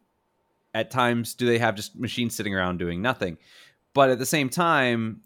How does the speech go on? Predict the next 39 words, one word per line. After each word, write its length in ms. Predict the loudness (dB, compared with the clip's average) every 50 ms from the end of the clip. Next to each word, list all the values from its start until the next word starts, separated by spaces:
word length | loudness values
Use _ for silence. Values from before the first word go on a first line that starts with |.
| _ -10
say 320 | -2 0 2 2 2 2
something 300 | 0 -4 -4 -4 -2 -2
like 100 | -2 -2
Final 140 | -2 -4 -4
Fantasy 160 | -4 -6 -8
fourteen, 580 | -6 -6 -8 -8 -6 -4 -4 -2 -2 -2 -2 -2
which 220 | -4 -4 -4 -4
is, 340 | -2 -2 -2 -4 -6 -8 -10
you 60 | -10
know, 100 | -10 -12
flavor 320 | -10 -8 -8 -6 -6 -6
of 80 | -6 -4
the 60 | -4
month, 340 | -2 -2 -2 -4 -6 -10 -12
you 80 | -12 -10
know, 320 | -10 -8 -6 -6 -6 -6
the 120 | -6 -4
new 140 | -2 -2 -2
expansion. 460 | -2 -2 -2 -2 -2 -2 -2 -4 0
Hey, 240 | 2 4 4 4 4
that's 220 | 2 0 -2 -2 -2
great. 200 | -2 -2 0 -2
Let's 200 | -4 -6 -2 0
all 260 | 2 4 4 4 4
log 240 | 4 4 2 2 0
in. 200 | -2 -2 -2 -4
Let's, 220 | -6 -8 -10 -12
let's 380 | -10 -8 -8 -8 -8 -8 -10 -6
renew 340 | -6 -4 -2 0 0 2
our 240 | 4 4 4 4 2
subscriptions 640 | 0 -4 -10 -10 -10 -10 -8 -6 -6 -6 -6 -4 -6
and 140 | -6 -6 -4
play 180 | -4 -4 -4
for 200 | -4 -4 -4 -4
a 60 | -4 -4
bit. 180 | -4 -6 -6 -6
Okay, 320 | -6 -6 -2 -2 -2 0
I'm 140 | 0 -2 -2
done. 240 | -2 -2 -2 -4 -6